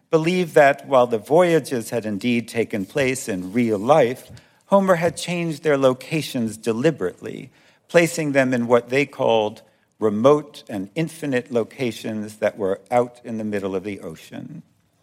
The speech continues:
beyond the limits, that is to say, of empirical knowledge, and hence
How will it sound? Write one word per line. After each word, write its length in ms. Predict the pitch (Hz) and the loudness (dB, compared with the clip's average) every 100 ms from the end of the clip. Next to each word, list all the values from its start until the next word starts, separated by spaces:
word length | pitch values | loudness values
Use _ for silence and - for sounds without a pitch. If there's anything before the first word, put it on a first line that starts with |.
| _ - | _ -8
beyond 580 | 107 117 135 139 135 | 0 4 4 4 0
the 120 | 120 113 | -4 0
limits, 640 | 120 120 113 113 - - _ _ - | 2 4 0 -4 -14 -18 _ _ -2
that 160 | 104 | 0
is 160 | 104 101 | 0 -4
to 140 | 123 | -10
say, 540 | - 113 98 98 92 - _ - | -2 4 4 4 0 -8 _ -2
of 140 | 101 | 0
empirical 720 | 104 98 - 123 117 - 104 | 2 0 4 4 4 2 -4
knowledge, 720 | 98 107 110 110 101 98 - - _ - | 0 2 4 2 0 -6 -14 -20 _ -6
and 160 | 107 | -4
hence 500 | 98 117 101 98 - | -2 -2 -2 -6 -14